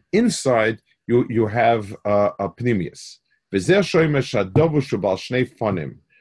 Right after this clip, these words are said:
Zomer shesha nigla v'nister. Tzor she nigleu toiv kakosef. V'tzor she tochu nov, tov menigleu. So the toch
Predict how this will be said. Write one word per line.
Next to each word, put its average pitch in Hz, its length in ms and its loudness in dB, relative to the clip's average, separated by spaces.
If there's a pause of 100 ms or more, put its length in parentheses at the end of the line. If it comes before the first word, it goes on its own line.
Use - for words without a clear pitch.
(180)
Zomer 135 180 4
shesha 120 380 0
nigla 120 460 2
v'nister. 95 680 -2 (600)
Tzor 175 360 2
she 139 220 0
nigleu 120 680 2
toiv 135 280 0
kakosef. - 600 -4 (560)
V'tzor 143 380 0
she 135 160 0
tochu 170 460 2
nov, 135 340 0
tov 127 200 0
menigleu. 90 640 -2 (600)
So 117 480 2 (140)
the 104 180 0
toch - 560 -2